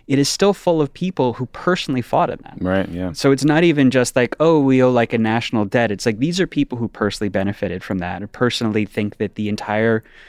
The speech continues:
Speaker 1: South African nation as they know it owes a debt to Gaddafi. And
Speaker 2: That's
Speaker 1: that is
Speaker 2: fascinating.
Speaker 1: really true of South Africa's relationship with Moscow, too.
Speaker 2: Huh.
Speaker 1: The Soviet Union was, in the seventies and eighties, a really big backer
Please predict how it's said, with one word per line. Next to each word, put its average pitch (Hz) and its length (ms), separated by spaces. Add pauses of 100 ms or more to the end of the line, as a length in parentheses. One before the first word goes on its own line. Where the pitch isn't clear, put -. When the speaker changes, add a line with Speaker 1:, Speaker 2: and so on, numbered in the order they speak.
(100)
Speaker 1:
South 113 300
African 123 360
nation 117 300
as 107 140
they 110 100
know 107 220
it 90 160
owes 113 220
a 110 60
debt 107 260
to 113 80
Gaddafi. 92 480
And 120 140
Speaker 2:
That's 139 120
Speaker 1:
that - 20
is 135 100
Speaker 2:
fascinating. 82 240 (140)
Speaker 1:
really 170 420
true 101 500
of 110 100
South 110 240
Africa's 107 300
relationship 101 440
with 101 100
Moscow, 101 460
too. - 280 (160)
Speaker 2:
Huh. 101 140 (120)
Speaker 1:
The 113 140
Soviet 143 400
Union 117 560
was, 101 440 (600)
in 113 80
the 110 60
seventies 117 380
and 107 100
eighties, 101 380 (320)
a 127 100
really 120 320
big 147 220
backer - 440